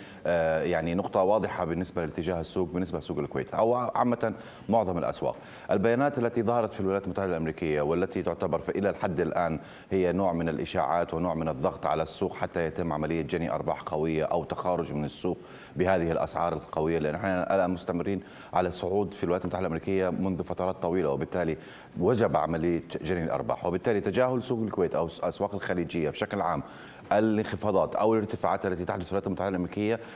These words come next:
لعدم يقين اتجاهات السوق في الخارج، وبالتالي على ما أظن أن هذا الاتجاه هو يعتبر يعني أفضل من أن يكون هناك نوع من السلبية القوية ب-،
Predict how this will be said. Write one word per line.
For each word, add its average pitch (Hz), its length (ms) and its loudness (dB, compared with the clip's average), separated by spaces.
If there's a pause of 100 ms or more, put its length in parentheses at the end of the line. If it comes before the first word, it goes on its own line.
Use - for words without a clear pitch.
لعدم 107 480 4
يقين 95 420 2
اتجاهات 85 560 -2
السوق - 360 -4
في - 100 -4
الخارج، - 420 -4
وبالتالي 95 460 0 (300)
على 123 160 6
ما 104 180 4
أظن 101 240 2
أن 92 160 0
هذا 95 240 2
الاتجاه 85 360 -2
هو 95 160 2
يعتبر 87 360 0 (360)
يعني 98 320 4
أفضل 117 300 2
من 107 120 2
أن 95 120 2
يكون 95 280 0
هناك 95 320 0
نوع 98 220 2
من 90 160 0
السلبية 87 680 0
القوية 87 480 0
ب-، 82 200 -4